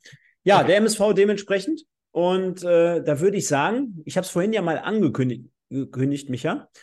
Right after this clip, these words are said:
Speaker 2: Mhm.
Speaker 1: Lass uns doch noch mal so ein bisschen auf die Aufstellung schauen, denn ich hab da am Freitagabend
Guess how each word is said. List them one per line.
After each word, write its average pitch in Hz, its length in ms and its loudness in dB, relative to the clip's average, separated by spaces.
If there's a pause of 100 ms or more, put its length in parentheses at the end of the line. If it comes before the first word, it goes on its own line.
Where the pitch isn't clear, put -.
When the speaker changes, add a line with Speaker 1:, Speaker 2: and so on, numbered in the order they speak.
(220)
Speaker 2:
Mhm. 127 80 -10
Speaker 1:
Lass 170 160 -4
uns 196 160 -8
doch 180 120 -2
noch 156 140 -4
mal 160 160 -2
so 147 100 -4
ein 139 140 -4
bisschen 170 460 -4
auf 147 240 -6
die 139 180 -6
Aufstellung 165 600 -8
schauen, 156 340 -6
denn 139 320 -6
ich 139 200 -12
hab 147 120 -12
da 139 260 -4
am 127 120 -8
Freitagabend 147 760 -8